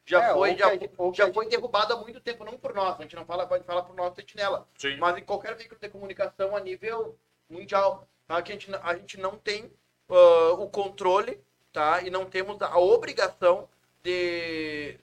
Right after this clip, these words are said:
Speaker 1: debater, bater no sentido de, de ser, de expor tudo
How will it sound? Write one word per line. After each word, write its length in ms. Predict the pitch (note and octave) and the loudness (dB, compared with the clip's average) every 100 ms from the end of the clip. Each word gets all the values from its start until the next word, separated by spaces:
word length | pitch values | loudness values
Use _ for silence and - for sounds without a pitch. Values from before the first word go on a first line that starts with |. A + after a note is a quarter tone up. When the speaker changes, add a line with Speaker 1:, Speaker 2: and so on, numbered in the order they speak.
| - | -4
Speaker 1:
debater, 800 | F3+ F#3 F#3 - F3+ F#3+ - - - | 0 2 2 0 -2 -2 -2 -8 -12
bater 320 | C3+ - D#3+ | -10 -8 -8
no 80 | E3+ | -10
sentido 400 | D#3+ C3+ F3 E3+ | -18 -14 -8 -8
de, 160 | F3 - _ _ | -8 -14 _ _
de 120 | - F3+ | -4 -4
ser, 160 | F#3+ | -2
de 440 | F#3 G3 F3 F3 F#3 | -4 -6 -8 -8 -10
expor 400 | F#3 - F#3+ G#3+ | -10 -6 -4 -4
tudo 500 | G#3+ G3+ A#3+ G#4 G4+ | -6 -12 -12 -12 -14